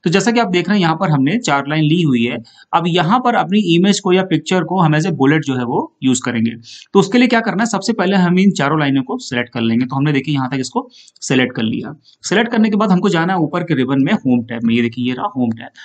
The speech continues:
तो नीचे आपको बहुत सारे option मिलेंगे, Right hand side में चलिए और यहाँ पर हमको option मिलता है bullets का, ठीक है।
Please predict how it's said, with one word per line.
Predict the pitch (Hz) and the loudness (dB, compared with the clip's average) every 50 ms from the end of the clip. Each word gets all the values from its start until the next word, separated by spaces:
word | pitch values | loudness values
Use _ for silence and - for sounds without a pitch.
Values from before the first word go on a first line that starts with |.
| - - - - | -20 -12 -2 4
तो | 196 | 6
नीचे | 214 220 226 247 | 6 6 4 2
आपको | 226 233 | 0 0
बहुत | 175 170 175 170 | 0 0 0 0
सारे | 190 190 180 | 0 -2 -2
option | 156 147 - 175 160 | -2 -4 -2 -2 0
मिलेंगे, | 143 135 147 160 180 185 165 | 0 0 0 0 -2 -2 -2
Right | 147 156 160 185 185 | 0 0 -2 0 0
hand | 233 214 - | 0 0 2
side | 190 190 | 0 0
में | 190 185 | 0 0
चलिए | 190 156 151 165 208 | 0 0 0 2 2
और | 214 202 170 | 2 2 2
यहाँ | 151 156 151 175 | 2 2 2 0
पर | 190 202 180 | 0 0 -2
हमको | 165 165 175 | -2 -2 -4
option | 165 165 - 156 143 | -6 -4 -2 -2 -2
मिलता | 131 120 113 117 139 | -2 -2 -4 -2 -2
है | 170 185 | -2 -2
bullets | 151 135 120 117 113 113 113 | 0 0 0 0 0 -2 -8
का, | - 127 - _ _ _ _ _ _ _ _ - | -12 -14 -18 _ _ _ _ _ _ _ _ -4
ठीक | 139 139 214 | -2 -2 -2
है। | 247 | -4